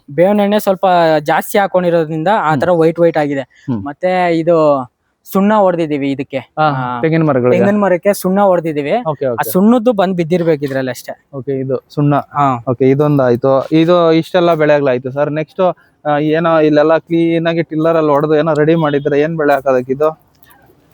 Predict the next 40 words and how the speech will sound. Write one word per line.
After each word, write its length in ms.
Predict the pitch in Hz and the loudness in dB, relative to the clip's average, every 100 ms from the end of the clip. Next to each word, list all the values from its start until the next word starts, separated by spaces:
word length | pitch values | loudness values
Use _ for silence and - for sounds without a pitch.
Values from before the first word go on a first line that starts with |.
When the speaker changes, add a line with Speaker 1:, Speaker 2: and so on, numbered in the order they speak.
| _ 156 | _ -2
Speaker 1:
ಇದು 220 | 165 202 | 2 2
ನೆಕ್ಸ್ಟ್ 360 | 185 170 - | 2 -2 -4
ಬೆಳೆ 320 | 208 214 226 208 | -2 2 2 2
ಇಡೋಣ 200 | 202 214 | 2 0
ಅನ್ಬಿಟ್ಟು 280 | 202 202 190 | 0 -2 -2
ಇಡ್-, 140 | 170 - | -4 -2
ಹಾಕಿರೋದು 440 | 156 170 185 175 | -4 -2 0 0
ಇದು. 240 | 151 143 180 | -2 -2 -4
Speaker 2:
ಹ್ಮ್. 360 | - 156 139 | -4 -2 -2
Speaker 1:
ಇದು 100 | 165 | 0
ಶುಂಠಿ 320 | 185 233 240 330 | 0 2 2 2
ಹಾಕಿದ್ರಿ 340 | 233 208 185 | 0 -2 -4
ಮೊದ್ಲು. 320 | 175 165 185 | -4 -2 0
Speaker 2:
ಹಾ, 360 | 185 - - 156 | -2 -4 -4 -4
ಹಾ. 380 | 143 113 - _ _ | -4 -8 -12 _ _
Speaker 1:
ಶುಂಠಿನೆಲ್ಲ 580 | - 190 202 208 196 202 196 180 165 156 143 131 131 - - - - - _ - | -6 -2 0 0 2 2 2 2 2 2 -2 -4 -6 -10 -20 -20 -20 -20 _ -2
Speaker 2:
ಶುಂಠಿ 180 | 190 | 0
Speaker 1:
ಪಾರ- 100 | 220 | 2
Speaker 2:
ಎಲ್ಲ 140 | 240 226 | 2 2
ಜಾಸ್ತಿ 380 | 190 196 - 220 | 2 0 -2 -2
ಲಾಂಗ್ 400 | 185 202 190 175 | -2 -2 -4 -4
ಡ್ಯೂರೇಷನ್ 440 | 180 170 170 151 | -2 -4 -6 -6
ಕ್ರಾಪ್ಸ್ 260 | 147 131 135 | -6 -4 -2
ಅಲ್ಲ 120 | 123 | 0
Speaker 1:
ಹಾ, 220 | 170 131 | 2 0
Speaker 2:
ಸರ್? 80 | 135 - _ - | -2 -14 _ -8
Speaker 1:
ಅದಕ್ಕೆ 600 | 151 185 226 220 202 190 | -6 0 2 4 2 0
ಈ 40 | |
ಶುಂಠಿನೆಲ್ಲ 680 | 185 190 190 214 202 202 196 | -4 -6 -4 -2 0 0 0
ಕಟ್ 180 | - 156 | 0 2
Speaker 2:
ಏನ್ 180 | 208 233 | 2 2
Speaker 1:
ಇದು 40 | |
Speaker 2:
ಸರ್, 200 | 196 185 | 2 2
Speaker 1:
ಮಾಡಿ- 160 | 185 165 | 2 2
Speaker 2:
ಒಳ್ಳೆ 340 | 175 185 175 | 2 0 2
ದೊಡ್ಡ 160 | 175 165 | 0 0
ಟ್ರ್ಯಾಕ್ಟರ್ 340 | 202 - 190 | -2 -2 -6
ನಲ್ಲಿ 180 | 185 175 | -4 -2
ಉಳುಮೆ 240 | 170 185 | -2 -4
ಮಾಡ್ದಂಗೆ 480 | 180 165 165 160 | -4 -4 -4 -2